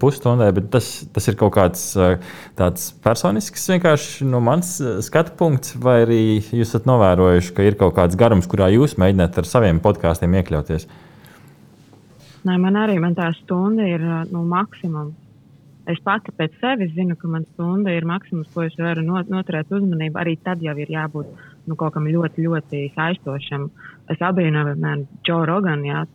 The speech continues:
Speaker 2: šovus, kas ir tur vairāk stundas garumā. Es, ā, <laughs> nesaprotu, kā to iespējams, nu, tik ilgi noturēt uzmanību. Bet, nu, tad es, ā, ma-, es esmu eksperimentējis ar to garumu no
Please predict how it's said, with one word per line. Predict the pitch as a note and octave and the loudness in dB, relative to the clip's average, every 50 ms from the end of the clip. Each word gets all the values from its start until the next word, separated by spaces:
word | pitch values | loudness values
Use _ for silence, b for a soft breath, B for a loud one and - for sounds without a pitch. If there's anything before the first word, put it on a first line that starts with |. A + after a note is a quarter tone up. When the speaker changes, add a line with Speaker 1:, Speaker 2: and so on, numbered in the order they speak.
| _ _ - | _ _ -20
Speaker 2:
šovus, | - - E3+ E3 D#3+ D3+ D3 - _ | -10 -6 -4 -4 -2 -4 -6 -8 _
kas | - D3 - _ | -14 -14 -12 _
ir | D3 D3 C#3+ - | -8 -8 -8 -6
tur | - D#3 D3 C#3+ | -6 -4 -2 -2
vairāk | D#3 E3+ G3+ G#3+ E3 D#3 - - | 0 0 0 0 -2 -4 -6 -8
stundas | - D#3 D3+ D3+ D#3+ E3 E3+ D3+ | -6 -4 -4 -2 -2 -4 -4 -4
garumā. | E3+ E3 E3 D#3 D3+ D3 D3+ C#3+ - - - | -4 -4 -2 -2 -2 -2 -4 -4 -4 -4 -6
Es, | - - - - _ _ - - | -8 -10 -12 -14 _ _ -10 -8
ā, | A#2 - - - - - - - - - - _ _ A#3+ D4+ F4+ F#4+ F#4+ - - - - G#3 G#3 - - - - - - - _ _ F3 D3 C#3+ | -8 -6 -8 -10 -12 -14 -16 -16 -18 -20 -20 _ _ -6 -6 -4 -4 -6 -6 -8 -10 -12 -12 -14 -14 -16 -16 -16 -16 -18 -20 _ _ -6 -6 -4
<laughs> | F3 D#3+ | -2 -2
nesaprotu, | E3 E3+ - D#3+ - - - - - | -2 -2 -4 -6 -6 -6 -8 -6 -4
kā | E3 D#3 G3+ | -4 -4 -2
to | - D#3+ D3 D3 D3 | -2 -2 -2 -2 -2
iespējams, | - D#3+ F3 F3+ - - D3+ D3+ - - - | -2 -2 -2 -4 -4 -6 -6 -6 -6 -8 -10
nu, | - F#2 - - - | -10 -10 -10 -12 -10
tik | - E3 E3 - | -8 -8 -6 -4
ilgi | E3+ E3 F3 F3 E3 D#3 | -2 -2 -2 -2 -2 -2
noturēt | D#3+ D#3+ - E3 D3+ D3 - - | -2 -4 -4 -4 -6 -6 -6 -6
uzmanību. | D#3+ E3+ E3 E3 D#3 D3+ D3 D3 D3+ D#3+ E3 - | -6 -6 -4 -4 -4 -4 -6 -6 -8 -8 -10 -12
Bet, | D#3 - - | -10 -6 -4
nu, | F#3 G3 G3 b b b b b b b b b b b _ _ _ _ _ _ F3+ | -4 -4 -4 b b b b b b b b b b b _ _ _ _ _ _ -2
tad | E3+ E3 D#3+ | -2 0 -2
es, | E3+ E3 - - | -2 -4 -4 -4
ā, | F3+ E3+ E3 E3 E3 D#3+ D#3+ D#3+ D#3+ | -2 -2 0 0 0 -2 -2 -2 -2
ma-, | E3 E3 F3 F#3+ - - | -2 -2 -2 -2 -2 -2
es | - G3+ - | -6 -6 -6
esmu | F#3 - - G3+ A#3+ | -6 -4 -2 -2 -4
eksperimentējis | C4 - - D4 D4 C#4+ C4+ C#4+ D4+ D4+ B3+ A#3 - A3+ | -4 -4 -6 -6 -4 -4 -6 -6 -4 -4 -6 -6 -6 -8
ar | G#3 - | -8 -6
to | G#3 G3+ | -6 -4
garumu | G3 G#3 G#3 G3+ G3+ F#3+ F3+ E3+ | -2 -2 -4 -2 -2 -4 -4 -4
no | D#3+ | -4